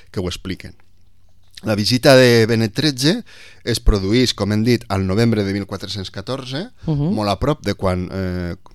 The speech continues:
Speaker 1: celebrem Santa Caterina a Vila-real, i així ens hem imaginat que podria ser un dia com avui, per això hem fet aquest programa avui. Eh, sabem que ja va haver un ple,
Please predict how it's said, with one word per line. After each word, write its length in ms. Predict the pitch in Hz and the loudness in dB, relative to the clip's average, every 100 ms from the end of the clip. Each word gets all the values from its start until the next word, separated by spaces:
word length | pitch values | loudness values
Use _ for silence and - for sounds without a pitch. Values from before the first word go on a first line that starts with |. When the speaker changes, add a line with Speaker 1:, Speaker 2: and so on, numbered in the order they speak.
| - | -16
Speaker 1:
celebrem 600 | - 101 90 98 135 104 - | -6 -2 0 4 4 4 -4
Santa 300 | - 87 90 | -10 -8 -8
Caterina 520 | 92 95 92 101 101 | -8 -8 -8 -6 -8
a 120 | - 101 | -8 -6
Vila-real, 600 | 104 113 117 131 175 - - - - | -4 -2 -2 -2 -2 -6 -18 -20 -2
i 100 | 110 | 2
així 240 | 110 - 117 | 2 4 4
ens 140 | 120 | 6
hem 140 | 120 | 6
imaginat 460 | 123 131 117 120 120 | 6 2 2 -2 -2
que 100 | 131 | 4
podria 340 | - 107 107 | 4 6 2
ser 160 | 101 110 | -2 -6
un 120 | 107 | -6
dia 180 | 104 104 | -6 -6
com 160 | 101 95 | -8 -6
avui, 160 | 98 | -8
per 140 | - 104 | -8 -10
això 200 | 92 104 | -10 -12
hem 80 | 101 | -2
fet 180 | 98 - - | -2 -2 -12
aquest 260 | 98 95 - | -12 -12 -8
programa 420 | 98 92 92 90 | -6 -4 -4 -6
avui. 220 | 87 80 - - - - - - - - | -8 -10 -16 -20 -20 -20 -20 -20 -12 0
Eh, 540 | 123 117 117 113 113 - - - | 6 8 8 8 4 0 -12 -12
sabem 360 | - 123 131 175 | 0 4 6 6
que 260 | - 143 120 | 6 6 6
ja 100 | 120 | 6
va 100 | 135 | 6
haver 140 | 147 | 6
un 160 | 147 139 | 4 6
ple, 420 | 139 127 165 | 6 6 2